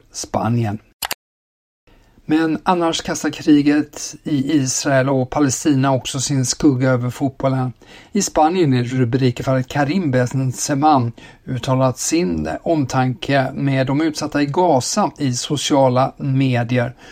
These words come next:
varvid den tidigare israeliska målvakten Dudu Oawete, som spelat mot Benzema i La Liga, svarar att "You are a big son of a bitch", och det översatt även till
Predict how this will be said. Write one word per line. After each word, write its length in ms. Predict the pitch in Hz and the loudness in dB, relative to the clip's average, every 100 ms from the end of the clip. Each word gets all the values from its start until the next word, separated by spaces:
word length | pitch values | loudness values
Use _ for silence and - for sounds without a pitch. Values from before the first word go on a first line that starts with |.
| - | -8
varvid 520 | - 139 202 170 147 139 | 0 2 4 2 2 2
den 180 | 131 | 0
tidigare 400 | - 160 135 127 | 0 0 0 0
israeliska 720 | 135 - - 143 156 190 - 175 | 0 -4 -2 0 2 0 0 -2
målvakten 720 | 143 131 123 120 - 135 131 - - | 0 2 0 -2 -2 -2 -2 -6 -8
Dudu 420 | - 156 143 143 156 | 2 4 6 4 2
Oawete, 840 | 156 139 143 147 202 170 - 131 135 - - - | 2 2 4 2 0 -2 -2 -4 -4 -12 -20 -20
som 300 | - 131 131 | -4 0 0
spelat 480 | 127 - 165 143 190 | -2 0 2 4 2
mot 180 | 196 135 | 0 0
Benzema 720 | 127 131 123 - 147 127 123 - | 2 2 2 -2 0 2 2 0
i 260 | 135 123 | -2 -2
La 180 | 127 127 | 0 0
Liga, 540 | 123 123 120 120 117 117 - - | 2 0 0 0 -2 -2 -14 -14
svarar 380 | - 131 127 117 | 0 2 4 2
att 180 | 123 - _ _ _ - | -2 -10 _ _ _ 4
"You 200 | 151 143 | 6 6
are 200 | 135 127 | 4 2
a 20 | |
big 380 | 120 180 147 139 | 0 0 0 -6
son 300 | - 151 135 | 0 0 0
of 100 | 139 | -2
a 40 | |
bitch", 500 | 123 113 - - - - _ - | 0 -2 -4 -6 -6 -10 _ -4
och 120 | 127 | 0
det 200 | 123 127 _ - | 0 -2 _ -4
översatt 440 | 127 117 127 - | -2 -2 -2 0
även 200 | 123 113 | 0 -2
till 300 | - 147 | -4 -4